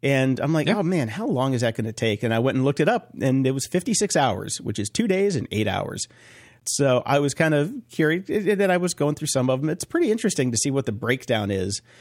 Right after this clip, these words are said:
Speaker 1: for a lot of these. But the one that you generally don't wanna watch is General Hospital, 'cause it's got <laughs> eleven thousand three hundred ninety-eight hours.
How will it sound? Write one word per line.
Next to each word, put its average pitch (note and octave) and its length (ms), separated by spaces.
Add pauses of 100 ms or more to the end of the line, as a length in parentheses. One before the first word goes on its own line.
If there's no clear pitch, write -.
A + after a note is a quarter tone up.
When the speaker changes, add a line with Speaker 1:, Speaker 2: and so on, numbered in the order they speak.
(160)
Speaker 1:
for - 180
a B2+ 60
lot B2+ 220
of B2 100
these. G#2+ 200
But C#3 160
the D#3 80
one G#3 240
that A3 80
you D#3+ 120
generally E3 520
don't C#3 280
wanna C#3 220
watch E3+ 300
is E3+ 100
General C3+ 380
Hospital, D3 600 (240)
'cause B3 140
it's - 100
got B3 160
<laughs> - 0
eleven A#3+ 560
thousand A#3 480
three A3 160
hundred G#3 260
ninety-eight F3+ 520
hours. D3 600